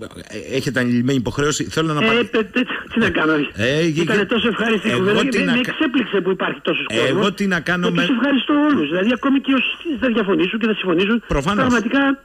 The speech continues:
Speaker 1: Προφανώς.
Speaker 2: σπάνια είχα και εγώ τέτοιες,
Speaker 1: Πολύ
Speaker 2: τέτοιες εμπειρίες με
Speaker 1: γρήγορα,
Speaker 2: τον κόσμο.
Speaker 1: πολύ γρήγορα. Ο Ανδρέας, «Οι αλήθειες είναι ψευδαισθήσεις που έχουμε ξεχάσει ότι είναι ψευδαισθήσεις», κύριε Δαβέτα, λέει ο Ανδρέας.
Speaker 2: Λοιπόν, αυτό είναι και κλείνουμε πάρα, πάρα πολύ ωραία. Ε, η ψευδαίσθηση,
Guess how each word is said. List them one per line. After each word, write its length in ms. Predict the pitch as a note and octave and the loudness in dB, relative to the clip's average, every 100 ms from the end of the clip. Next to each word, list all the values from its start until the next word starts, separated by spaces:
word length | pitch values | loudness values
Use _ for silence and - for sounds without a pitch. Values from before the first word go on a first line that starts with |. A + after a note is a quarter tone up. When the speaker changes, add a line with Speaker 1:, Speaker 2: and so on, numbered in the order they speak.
| _ | _
Speaker 1:
Προφανώς. 300 | D#3 E3 C#4+ | -4 0 2
Speaker 2:
σπάνια 140 | C4+ | 2
είχα 120 | F3+ D#3 | 0 -2
και 80 | |
εγώ 120 | C#3+ D3+ | 0 0
τέτοιες, 340 | D#3 C#3+ - - - | 0 -2 -6 -16 -4
Speaker 1:
Πολύ 200 | D#3+ E3 | -2 2
Speaker 2:
τέτοιες 160 | F3 D#3 | 2 2
εμπειρίες 160 | F3+ | 2
με 60 | D3+ | 0
Speaker 1:
γρήγορα, 220 | C#3 B2 | 0 0
Speaker 2:
τον 80 | A2+ | -2
κόσμο. 180 | B2 - | -2 -4
Speaker 1:
πολύ 220 | - D3+ F#3+ | -4 -2 -2
γρήγορα. 340 | F3 C3+ A#2+ | -2 -2 -4
Ο 120 | D3 D3 | -4 -4
Ανδρέας, 640 | D3 E3+ E3 A2+ - - | -2 -2 -2 -2 -6 -8
«Οι 200 | - E3 | -2 0
αλήθειες 500 | D3+ F3 G#3+ F#3+ F#3 | 2 0 0 -2 -2
είναι 180 | G#3 G3+ | 0 0
ψευδαισθήσεις 1000 | - - D#3+ C3 B2+ B2 - F#3+ G3+ G3+ | -2 -2 0 0 -2 -2 0 0 0 -4
που 120 | - | 0
έχουμε 320 | G#3+ A3+ G#3+ G3+ | 0 2 0 0
ξεχάσει 480 | - F#3 A3+ A3 G#3+ | -2 -2 0 0 -2
ότι 160 | G3+ | 0
είναι 120 | A#3+ | 0
ψευδαισθήσεις», 920 | A#3 - A3 G3+ G#3+ - A3+ C3+ G#2+ - - - | 0 -2 -2 0 -2 -2 -4 -4 -8 -12 -20 -4
κύριε 240 | D#3+ C#3+ | 0 2
Δαβέτα, 400 | C3 A#2+ A#2 A2 | 0 0 -2 -2
λέει 140 | G#2+ | -2
ο 40 | G#2 | -2
Ανδρέας. 460 | F#2+ G2+ E2 - - - - _ _ | -2 -6 -6 -12 -18 -20 -20 _ _
Speaker 2:
Λοιπόν, 340 | C#3 D#3 D3 | -4 0 0
αυτό 220 | D3 C#3 F3 | -2 -2 0
είναι 220 | F#3+ F3 | 0 -4
και 120 | - - | -8 -4
κλείνουμε 300 | E3 F3 E3 | 0 0 0
πάρα, 240 | D#3 D#3+ | 0 -2
πάρα 320 | - D#3+ D#3 | -2 -2 -2
πολύ 200 | C3 B2+ | -2 -2
ωραία. 320 | A#2+ C3 F3 F3 - - - - | 0 0 0 -4 -14 -18 -18 -18
Ε, 180 | - D3 D#3+ | -4 -2 0
η 100 | F3+ | -2
ψευδαίσθηση, 800 | C#3+ E3 C#3 F3+ - B2 - B2+ | 0 0 2 0 -2 -8 -4 -6